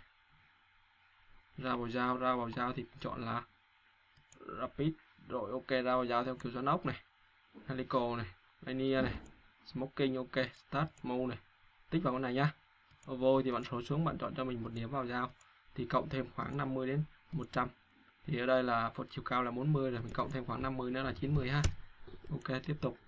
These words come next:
Start pole, số xuống chọn là spy, chọn là một khoảng là chín mươi. Ok. Rồi.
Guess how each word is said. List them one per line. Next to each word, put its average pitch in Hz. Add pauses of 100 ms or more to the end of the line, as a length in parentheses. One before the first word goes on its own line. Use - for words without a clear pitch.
(680)
Start 139
pole, 131 (440)
số -
xuống 156
chọn 143
là 120
spy, 127 (300)
chọn 127
là 120
một 120
khoảng 117
là 123 (680)
chín 147
mươi. 131 (1200)
Ok. 127 (1300)
Rồi. 120